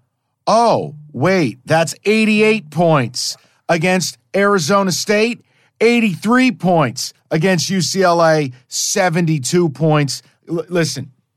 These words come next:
I understand, tough number,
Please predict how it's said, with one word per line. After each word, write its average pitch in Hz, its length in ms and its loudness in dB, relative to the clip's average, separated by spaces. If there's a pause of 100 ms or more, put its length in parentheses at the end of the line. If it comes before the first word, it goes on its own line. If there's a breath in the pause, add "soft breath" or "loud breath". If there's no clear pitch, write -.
(440)
I 170 320 0
understand, 156 840 -2 (320)
tough 143 340 -2
number, 131 360 -4